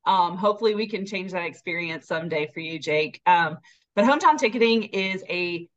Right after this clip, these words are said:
digital ticketing partner to schools across the United States. Um, we really focus heavily on making event management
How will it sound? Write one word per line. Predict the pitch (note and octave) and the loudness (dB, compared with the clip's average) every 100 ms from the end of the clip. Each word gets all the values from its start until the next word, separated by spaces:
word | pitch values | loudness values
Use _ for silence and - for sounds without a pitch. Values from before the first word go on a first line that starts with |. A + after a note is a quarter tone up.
| - | -4
digital | F3 G3 A3+ | 0 4 2
ticketing | A3 A3 G3 G3 G3 | 2 -2 -4 -4 -4
partner | - E3+ - D3+ D3 D3+ | -2 -4 -4 -8 -8 -8
to | E3+ | -12
schools | D#3 F3 E3 D#3+ | -12 -8 -6 -4
across | - - E3 D3+ | -6 0 2 2
the | F3+ | -2
United | F3 E3 D#3 D3+ | -4 -2 -4 -6
States. | - C3 B2+ - - _ _ _ - | -8 -8 -8 -12 -20 _ _ _ 2
Um, | F#3 E3+ E3 E3 | 4 6 4 -2
we | E3 G3+ G3+ G3+ | 0 2 4 2
really | F#3+ F3 G3 G#3+ A3 | 2 2 4 6 6
focus | G#3+ F#3 F3 | 4 2 -2
heavily | - E3+ F3 F#3 F3+ | -2 -4 -2 0 -2
on | E3 E3+ E3+ E3 E3 | -2 -4 -2 -4 -4
making | E3 D#3+ F3+ F3 | -8 -8 -6 -4
event | D3+ C3+ F3 E3+ | -4 -2 -4 -4
management | D3+ D3+ F3 F#3+ A3+ A#3 | -6 -6 -4 -2 0 0